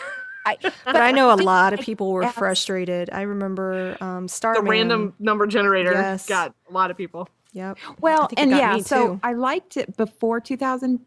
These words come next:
Speaker 1: um, ten. I liked the two thousand nine, two thousand eight, two thousand nine version better,
Speaker 3: Right.
Speaker 1: but not for the meta.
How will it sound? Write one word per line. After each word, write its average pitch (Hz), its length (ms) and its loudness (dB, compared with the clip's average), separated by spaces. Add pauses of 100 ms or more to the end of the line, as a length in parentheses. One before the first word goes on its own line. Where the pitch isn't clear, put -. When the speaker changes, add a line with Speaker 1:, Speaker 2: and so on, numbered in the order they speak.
(160)
Speaker 1:
um, 226 380 4
ten. 247 440 0
I 220 60 -2
liked 214 240 -2
the 202 100 -2
two - 160 -10
thousand 208 340 -2
nine, 185 260 0
two - 120 -6
thousand 208 240 0
eight, 185 140 -4
two - 100 -20
thousand 196 300 -2
nine 185 240 0
version 214 340 -2
better, 220 400 -2
Speaker 3:
Right. 170 140 -4 (280)
Speaker 1:
but - 120 -6
not 226 360 4 (200)
for 214 480 0
the 190 100 0
meta. 180 540 0